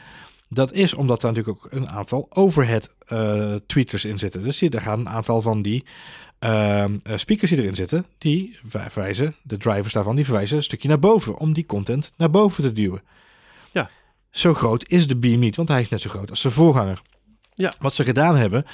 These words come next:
Speaker 1: is feitelijk, eh, de, eh, eh, in de eerste generatie Beam zaten er drie ranges met, eh, speakers, met drivers. En die hebben ze nu opgesteeld, opgedeeld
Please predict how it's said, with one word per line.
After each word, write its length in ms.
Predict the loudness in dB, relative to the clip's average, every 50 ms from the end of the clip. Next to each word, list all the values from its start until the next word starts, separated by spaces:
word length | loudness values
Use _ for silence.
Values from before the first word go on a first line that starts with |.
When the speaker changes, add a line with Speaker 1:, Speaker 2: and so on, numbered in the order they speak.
| -20 -20 -20 -14
Speaker 1:
is 160 | -8 -6 -4 -4 -2
feitelijk, 580 | 0 2 2 2 2 2 0 0 -2 -4 -6 -20 -20 -20 -20 -20 -20 -20 -20 _
eh, 480 | -6 -2 0 2 2 2 2 2 0 -2 -4 -8 -6
de, 460 | -2 0 0 2 2 0 -2 -4 -6
eh, 560 | -8 -8 -6 -4 -4 -2 -2 -4 -4 -4 -6 -6 -8
eh, 1300 | -8 -10 -12 -12 -12 -16 -16 -16 -16 -14 -14 -16 -16 -16 -16 -16 -16 -16 -16 -16 -16 -14 -12 -10 -6
in 140 | -4 -2 -2
de 100 | 0 2
eerste 280 | 4 4 4 4 2
generatie 400 | 2 2 2 2 0 -2 -4 -4
Beam 260 | -2 -2 -2 -2 -2 -2
zaten 260 | 0 0 0 -2 -2
er 120 | -4 -4 -6 -4 -2
drie 380 | -2 0 2 2 0 0 -4 -8 -20 _ _ _ _ _
ranges 760 | -10 -4 -2 2 4 4 4 4 2 2 0 -2 -2 -4 -4 -4
met, 300 | -6 -6 -6 -6 -8 -14 _ _ _ _
eh, 180 | -12 -10 -10 -10
speakers, 420 | -6 -2 -2 0 0 0 -2 -2
met 120 | -4 -4 -2
drivers. 460 | 0 0 2 2 2 2 2 0 -2 -10 -14 -20 -20 -20 -20 -14 _
En 120 | -8 -4
die 220 | -2 0 2 2
hebben 180 | 2 2 2 0
ze 100 | -2 -2
nu 140 | -4 -4 -4
opgesteeld, 760 | -2 -4 -4 -2 -2 -4 -4 -2 -2 0 0 -2 -2 -6 -8
opgedeeld 600 | -10 -8 -4 -4 -4 0 0 2 2 0 -2